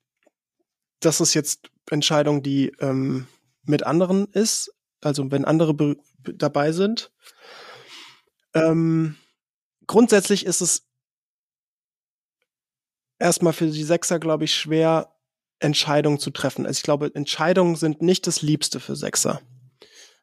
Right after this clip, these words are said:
Ähm, berücksichtigt wird unter anderem Sicherheit, haben wir schon gesagt, aber auch sowas wie Vorhersehbarkeit. Also,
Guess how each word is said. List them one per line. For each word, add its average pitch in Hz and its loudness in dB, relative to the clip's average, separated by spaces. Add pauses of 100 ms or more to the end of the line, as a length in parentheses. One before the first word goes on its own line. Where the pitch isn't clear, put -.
(140)
Ähm, 143 2 (1900)
berücksichtigt 180 0
wird 190 4
unter 180 -4
anderem 170 2 (280)
Sicherheit, 180 0
haben 156 0
wir 156 0
schon 156 -4
gesagt, 151 0
aber 156 0
auch 160 0
sowas 156 0
wie 156 -2
Vorhersehbarkeit. 170 -2 (920)
Also, 160 2